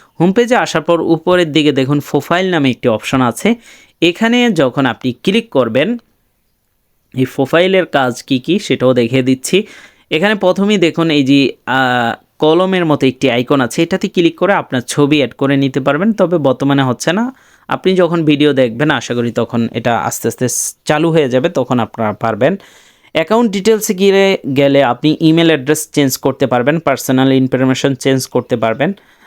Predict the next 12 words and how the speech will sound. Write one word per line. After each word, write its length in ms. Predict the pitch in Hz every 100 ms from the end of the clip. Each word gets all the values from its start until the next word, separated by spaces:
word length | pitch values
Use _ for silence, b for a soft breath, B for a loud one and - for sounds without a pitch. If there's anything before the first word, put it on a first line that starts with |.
| b b 127
ঘরে 260 | 117 135
বসেই। 340 | 123 117 - 160
এবং 420 | 143 151 170 -
সিকিউরিটি 640 | - - 185 226 233 226 202
অপশনে 460 | 139 - 139 127
গেলে 400 | 110 117 147 240
যেটা 340 | 143 135 131 120
অনেকগুলো 560 | 131 135 123 135 139
অপশন 400 | 135 123 - 139
আছে, 320 | 123 110 202 226 B B B
আপনার 260 | 120 123 135
পাসওয়ার্ড, 540 | - 135 - 147 151